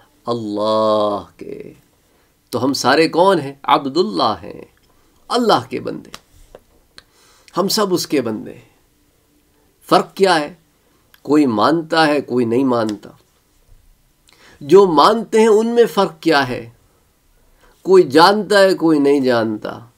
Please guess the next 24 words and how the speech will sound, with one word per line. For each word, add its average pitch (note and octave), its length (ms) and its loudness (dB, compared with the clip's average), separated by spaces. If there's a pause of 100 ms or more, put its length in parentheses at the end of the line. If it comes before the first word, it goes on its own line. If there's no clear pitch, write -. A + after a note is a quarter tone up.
(480)
जो E3+ 200 2
जानते G3 640 2
हैं E3 380 0 (140)
उनमें A#3+ 360 2
फ़र्क F3 360 -2
क्या D3 160 2
है? C3 140 0
कोई E3+ 240 0
पहचानता E3 880 0
है, E3+ 200 0
कोई D#3+ 240 0
नहीं D3 260 2
पहचानता। A#2+ 680 -6 (1000)
अल्लाहु D3+ 500 -2
अकबर, C3 340 -4 (560)
जानना D#3+ 560 2
और D#3+ 340 2
है, D3+ 240 0
पहचानना B2+ 720 -2
और B2 240 2
है। A2+ 400 -8 (1200)
और C3+ 160 -2
ये D#3 140 4 (120)
पहचान F3 720 2